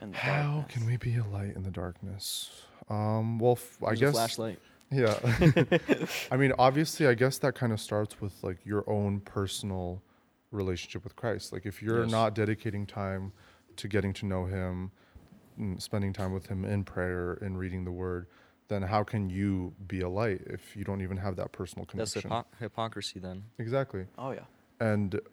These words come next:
Speaker 2: the, like, pretty much, like, the Bible is a manuscript for how to be a light in the darkness. Like,
Speaker 3: Yeah.
Speaker 2: any, anytime you read, like, the e-,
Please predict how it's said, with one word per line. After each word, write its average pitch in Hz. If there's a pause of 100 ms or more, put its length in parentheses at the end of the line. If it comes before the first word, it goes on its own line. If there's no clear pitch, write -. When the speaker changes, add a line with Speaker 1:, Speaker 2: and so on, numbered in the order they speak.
(240)
Speaker 2:
the, 123
like, 123
pretty 170
much, 180
like, 113
the 117
Bible 117
is 113
a 110
manuscript 98
for 117
how 101
to 95
be 95
a 92
light 92
in 98
the 95
darkness. 98
Like, 101
Speaker 3:
Yeah. 139
Speaker 2:
any, 110
anytime 117
you 110
read, 101
like, 92
the -
e-, 120